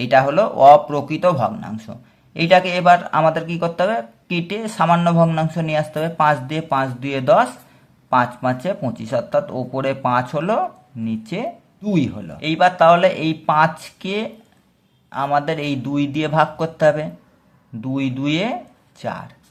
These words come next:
এক। তাহলে এই একটা কি হয়? ওপরে চলে যায়, নিচে দুই বসে। অর্থাৎ দেখো এখানে দুই পূর্ণ পাঁচ, দশের পাঁচ করেছিলাম, সেইটাকে কেটে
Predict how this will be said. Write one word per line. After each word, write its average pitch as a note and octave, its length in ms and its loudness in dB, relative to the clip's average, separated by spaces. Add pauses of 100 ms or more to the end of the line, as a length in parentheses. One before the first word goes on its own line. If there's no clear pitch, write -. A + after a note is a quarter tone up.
(500)
এক। - 80 -18 (580)
তাহলে C3+ 260 0 (200)
এই D3+ 80 -4 (200)
একটা - 340 0
কি D3+ 160 -6
হয়? G#3+ 160 0 (160)
ওপরে C3+ 320 -4
চলে D3 240 -4
যায়, A3+ 160 2 (120)
নিচে C3 260 -6 (340)
দুই A2+ 140 -6 (100)
বসে। - 300 -14 (680)
অর্থাৎ D#3 260 2 (120)
দেখো G#3+ 220 2 (400)
এখানে D3 260 -4 (120)
দুই C#3+ 140 -4 (100)
পূর্ণ D#3 240 -8 (280)
পাঁচ, C3+ 260 0 (360)
দশের C3 320 -2 (160)
পাঁচ C3+ 180 0 (120)
করেছিলাম, F3 460 -2 (220)
সেইটাকে C#3 420 -4 (160)
কেটে C3+ 420 -4